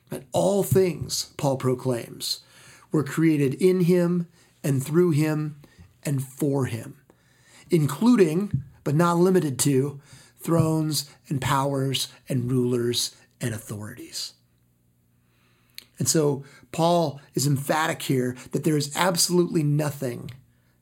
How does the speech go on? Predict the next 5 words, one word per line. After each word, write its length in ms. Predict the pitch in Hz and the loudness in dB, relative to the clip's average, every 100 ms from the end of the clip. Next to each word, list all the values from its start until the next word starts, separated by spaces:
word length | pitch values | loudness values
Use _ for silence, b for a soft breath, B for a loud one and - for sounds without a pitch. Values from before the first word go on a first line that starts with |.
| - | -6
that 160 | 131 | -4
comes 320 | - 139 139 | -2 0 -2
before 340 | 135 120 127 110 | -4 -2 -2 -2
Jesus. 680 | 110 110 107 - - - - _ _ _ _ b b b b b 135 | -4 -8 -8 -10 -8 -8 -12 _ _ _ _ b b b b b -2
Jesus 640 | 143 175 165 180 - | 2 4 4 2 0